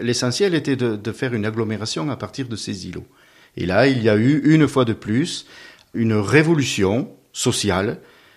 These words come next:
de faire quelque chose, d'un, un espace commun pour éviter que ces îlots soient privatisés par des familles.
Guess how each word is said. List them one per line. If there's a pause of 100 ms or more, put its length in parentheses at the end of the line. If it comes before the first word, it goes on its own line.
(220)
de
faire
quelque
chose,
d'un,
un
espace
commun (800)
pour
éviter
que
ces
îlots
soient
privatisés
par
des
familles.